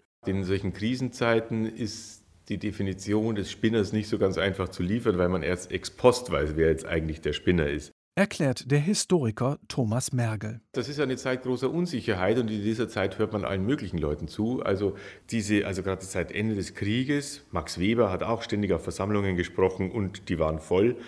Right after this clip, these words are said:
Speaker 1: hört man eben den Leuten gerne zu, was die für Visionen zu verkünden haben, was sie für Vorstellungen von der Zukunft haben,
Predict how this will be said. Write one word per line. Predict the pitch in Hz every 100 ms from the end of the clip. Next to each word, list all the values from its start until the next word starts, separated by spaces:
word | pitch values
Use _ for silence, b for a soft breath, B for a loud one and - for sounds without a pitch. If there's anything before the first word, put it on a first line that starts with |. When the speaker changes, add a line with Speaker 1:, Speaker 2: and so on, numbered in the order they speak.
| B B -
Speaker 1:
hört | - 101 127
man | 127 120
eben | 101 113 107
den | 98
Leuten | 107 101
gerne | 92 107 117
zu, | 113 165 131
was | 95 -
die | 104
für | 104 95 107
Visionen | 101 92 101 104
zu | 101
verkünden | 101 - 104 101 98
haben, | 90
was | 90
sie | 98
für | 90
Vorstellungen | - 95 76 95 95
von | 87 87
der | 82
Zukunft | - 110 110 -
haben, | 98 95 101